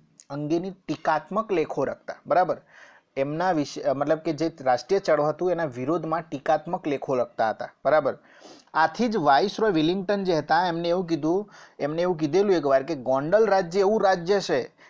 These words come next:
કે અમને ગોંડલની અંદર નહીં પણ ગોંડલના નાગરિક બનીને ત્યાં રહેવાનું મન થાય, બરાબર? આવું કોને કીધું ગોંડલ રાજ્ય માટે? વાઇસરોય વિલિંગ્ટને કીધું, બરાબર? હવે મિત્રો, આપણે બધા જાણીએ છીએ કે ગાંધીજી જે છે એ આફ્રિકાથી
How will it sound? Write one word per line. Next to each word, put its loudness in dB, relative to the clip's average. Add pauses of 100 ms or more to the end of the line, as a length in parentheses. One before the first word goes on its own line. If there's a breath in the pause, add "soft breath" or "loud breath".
કે 2
અમને 2
ગોંડલની -2
અંદર 2
નહીં 0
પણ -2
ગોંડલના 0
નાગરિક 0
બનીને 0
ત્યાં -2
રહેવાનું 0
મન -6
થાય, -8
બરાબર? 2
આવું 2
કોને 0
કીધું -4
ગોંડલ -2
રાજ્ય 0
માટે? -2
વાઇસરોય -2
વિલિંગ્ટને -4
કીધું, -12
બરાબર? 2 (380 soft breath)
હવે 2
મિત્રો, 2
આપણે 2
બધા 4
જાણીએ -2
છીએ -4
કે -4
ગાંધીજી -4
જે 0
છે -2 (280 loud breath)
એ 2 (240 loud breath)
આફ્રિકાથી -2